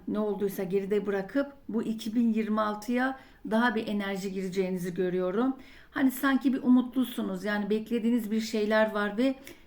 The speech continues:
e, olacağını da hissediyor da olabilirsiniz. Devam edelim. İçeriğine iyice girelim bakımın. Evet, biraz kafanda karışıklık var ama endişeleri bırakacağın bir süreç yaşayacaksın arkadaşım.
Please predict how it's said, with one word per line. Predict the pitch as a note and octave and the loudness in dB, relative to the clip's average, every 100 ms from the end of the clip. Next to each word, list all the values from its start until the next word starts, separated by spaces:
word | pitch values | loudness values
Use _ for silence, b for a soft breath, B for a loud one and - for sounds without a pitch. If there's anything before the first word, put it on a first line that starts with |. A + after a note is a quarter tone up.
| - | -12
e, | A3 G#3 G#3 | -6 -4 -2
olacağını | G#3+ A3+ A3 A3+ A#3+ | 2 2 4 4 4
da | C4 | 2
hissediyor | - A3 - A3 A#3 A#3+ | 0 -4 0 0 2 2
da | G#3 | 2
olabilirsiniz. | F#3+ F#3 F#3 F3+ - F#3+ F#3+ | 0 0 -2 -4 -4 -6 0
Devam | C4 C#4 C4+ A3+ | 0 2 4 4
edelim. | G#3+ G3+ G#3 A3+ | 2 0 0 -2
İçeriğine | - - G#3 G#3 G#3+ | -4 -2 -2 0 -2
iyice | G#3+ G3 G#3 | -4 -2 -2
girelim | F#3+ F#3+ F#3 F3+ | 0 -2 -2 -2
bakımın. | F3+ - F#3 G3+ C4 - b b b b b b b b b b b b - | -6 -6 -6 0 0 -2 b b b b b b b b b b b b -4
Evet, | C4 A#3 A3+ | 0 0 2
biraz | C#4+ D4 D4 | 2 2 0
kafanda | C4+ C#4 C#4 D4 | 0 4 4 4
karışıklık | D4 C#4 C4 C#4+ - C#4 C#4+ | 4 4 4 0 0 -2 0
var | C4+ | 0
ama | D4+ D4 | 2 0
endişeleri | - C4 B3+ B3+ C4+ C4+ C4 A#3 | 4 4 4 4 2 2 2 4
bırakacağın | B3 A#3+ A3+ B3+ B3 A#3 | 2 2 0 4 4 4
bir | B3 | 2
süreç | A#3+ - A3+ A3+ - | -2 0 2 2 0
yaşayacaksın | G3+ - G3 G3+ G3 - G3+ | -2 -2 -2 -2 -2 -4 -2
arkadaşım. | F#3+ F#3+ G#3+ G3 - C4+ C#4 | -2 -2 -2 -2 0 2 2